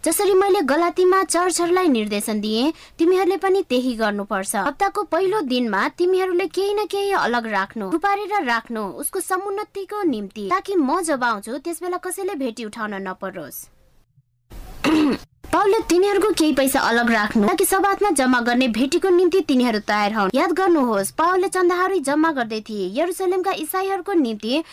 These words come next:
जो अनिकालका कष्ट पाइरहेका थिए। त्यसकारण ती चर्चहरूलाई अगाडि नै लेखेका थिए कि उनी भेट्न आउने र जम्मा गर्ने हरेक विश्वासीले केही जम्मा गरेका चन्दाहरू, ताकि जब उनी आउँछन्, तब ती चन्दाहरू तयार होस्।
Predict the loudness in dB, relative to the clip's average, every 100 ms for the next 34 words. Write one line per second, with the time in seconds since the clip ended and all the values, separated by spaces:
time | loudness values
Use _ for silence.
0 | -12 -2 0 0 2 2 0 0 -2 -2
1 | -6 -4 -6 -4 -4 -6 -8 -8 -10 -10
2 | -6 -4 -2 -2 -2 -2 -4 -2 -2 -4
3 | -6 -8 -4 -4 -4 -4 -4 -4 -4 -4
4 | -4 -8 -8 -10 -8 -8 -6 -2 0 0
5 | -4 -4 0 2 2 0 -2 -2 0 0
6 | 0 -2 -2 -4 -6 -6 -6 -6 -6 -6
7 | -4 -4 -4 -4 -4 -4 -6 -6 -6 -6
8 | -4 -4 -4 -4 -4 -10 -6 -4 -2 0
9 | 0 0 0 0 0 -2 -2 -2 -2 -4
10 | -8 -6 -6 -4 -6 -6 -6 -6 -8 -12
11 | -12